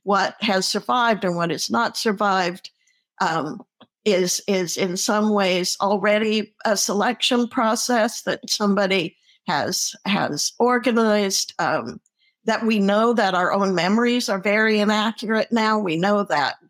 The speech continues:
eyewitness accounts are very inaccurate. So,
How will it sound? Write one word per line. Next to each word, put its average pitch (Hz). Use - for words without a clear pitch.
eyewitness 180
accounts 262
are 240
very 208
inaccurate. 170
So, 156